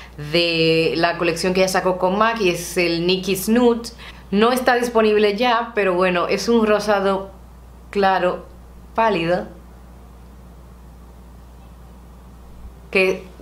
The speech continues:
tengo que ponerlo obligatoriamente con un delineador para que se vea mejor, porque si no,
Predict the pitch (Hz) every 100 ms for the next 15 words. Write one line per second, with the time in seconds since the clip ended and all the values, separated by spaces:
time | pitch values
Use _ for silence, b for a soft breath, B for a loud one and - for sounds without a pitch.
0 | - 196 202 220 220 185 180 202 180 180
1 | 165 165 170 175 175 175 175 165 165 170
2 | 165 170 165 160 165 175 175 147 143 156
3 | 147 160 160 - B B B B B -
4 | 170 151 185 190 190 175 160 151 151 156
5 | 165 196